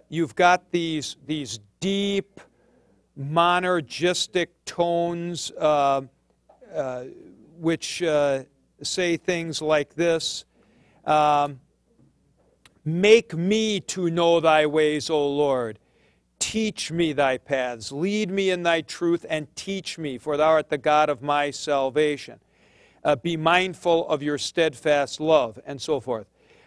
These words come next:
Uh, uh, "Remember not the sins of my youth, according to your steadfast love, for your goodness' sake."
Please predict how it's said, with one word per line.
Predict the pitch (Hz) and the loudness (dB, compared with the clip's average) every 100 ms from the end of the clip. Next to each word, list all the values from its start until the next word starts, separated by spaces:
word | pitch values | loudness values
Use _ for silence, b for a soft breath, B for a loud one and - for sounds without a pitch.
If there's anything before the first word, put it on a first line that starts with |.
| b | b
Uh, | 147 147 143 143 143 - 202 - | 4 4 6 4 0 -6 -20 -8
uh, | 160 139 | -2 -2
"Remember | 135 151 175 196 185 | -2 -2 -2 0 2
not | 175 170 | 2 0
the | 160 | -6
sins | - 175 143 | -6 -8 -8
of | 139 | -6
my | 151 147 | -2 -2
youth, | 151 175 165 - _ | 0 0 0 -2 _
according | 143 - 175 170 160 156 - | -10 -6 -2 -2 -2 -8 -8
to | 156 | -6
your | 143 143 | -2 -4
steadfast | - - 147 143 - 143 139 - | -6 -2 -2 -2 -2 -2 -2 -2
love, | 143 135 | -4 -2
for | 151 | -6
your | 143 135 | -6 -6
goodness' | 107 156 170 135 113 | -4 -2 -2 -4 -8
sake." | - 139 110 - | -8 -8 -8 -12